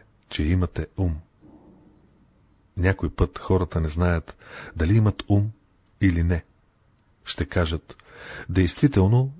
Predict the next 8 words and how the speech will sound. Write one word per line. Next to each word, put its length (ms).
ние 440
имаме 340
ум. 220
Но 180
аз 180
под 280
ум 240
разбирам 560